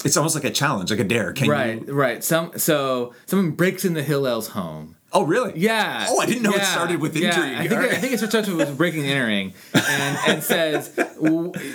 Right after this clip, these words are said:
Speaker 2: you know, "Can you teach me, uh, about Judaism while I stand on one foot?" And Hillel's like, "Sure. Like, you know, don't do unto others you wouldn't do yourself." And the rest is commentary. "Now go study."
Speaker 1: Nice,
Speaker 2: Right?
Speaker 1: nice,
Speaker 2: Right?
Speaker 1: yeah.
Speaker 2: And then, uh, and then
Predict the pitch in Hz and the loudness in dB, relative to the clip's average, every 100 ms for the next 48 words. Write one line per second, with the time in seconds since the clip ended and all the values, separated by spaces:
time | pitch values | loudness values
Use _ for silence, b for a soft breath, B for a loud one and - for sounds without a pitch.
0 | - 175 147 127 127 127 175 208 202 202 | -2 0 2 0 -2 0 0 2 0 -4
1 | 165 160 151 139 135 B B - 135 131 | 0 0 0 -2 -4 B B -2 0 2
2 | 123 139 127 147 131 123 123 120 117 110 | 2 2 2 0 0 0 0 0 0 0
3 | 127 117 107 101 - 107 95 - b b | -2 0 0 -2 0 0 -2 -10 b b
4 | - 170 160 139 135 - 254 95 76 113 | -2 0 2 0 -4 -2 0 0 -4 -4
5 | 107 107 117 107 104 131 139 135 123 120 | -4 -4 -2 -2 0 -2 -2 -2 -4 -4
6 | 110 120 113 104 110 107 107 104 95 - | -4 -2 -2 -2 -4 -2 -2 -2 -4 -4
7 | 139 85 - - - b b b _ 110 | -4 -4 -10 -16 -20 b b b _ -6
8 | 107 107 127 123 104 147 139 104 85 80 | -4 -2 -2 -4 -6 -4 -4 -4 -6 -6
9 | 90 101 110 - 123 - - _ _ 101 | -4 -2 -2 -2 -4 -4 -12 _ _ -4
10 | 101 98 - - 110 101 113 110 113 120 | 0 0 0 -2 -2 0 0 2 0 0
11 | 117 117 117 113 107 104 135 151 | 0 0 2 0 0 0 2 2